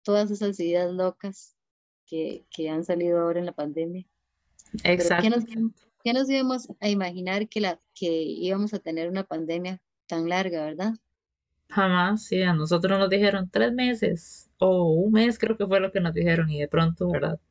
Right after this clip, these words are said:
Speaker 2: Todo un año. <laughs>
Speaker 1: Sí. Sí.
Speaker 2: Claro.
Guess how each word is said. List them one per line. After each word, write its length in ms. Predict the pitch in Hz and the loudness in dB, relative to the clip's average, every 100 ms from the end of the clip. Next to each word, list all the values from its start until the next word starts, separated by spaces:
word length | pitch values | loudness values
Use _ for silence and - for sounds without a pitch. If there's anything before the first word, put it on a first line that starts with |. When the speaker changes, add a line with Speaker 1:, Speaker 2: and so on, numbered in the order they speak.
| _ | _
Speaker 2:
Todo 240 | - 175 170 | 2 4 4
un 100 | 165 | 2
año. 320 | 156 147 147 _ 180 - _ | 0 -2 -8 _ -20 -20 _
<laughs> 240 | 220 214 _ _ _ _ _ | 2 2 _ _ _ _ _
Speaker 1:
Sí. 300 | 180 180 190 - _ _ _ _ _ _ - - | -16 -12 -12 -14 _ _ _ _ _ _ -16 -12
Sí. 120 | 180 175 - - - _ _ _ _ - | -8 -4 -4 -4 -8 _ _ _ _ -4
Speaker 2:
Claro. 360 | 185 185 208 | 2 2 2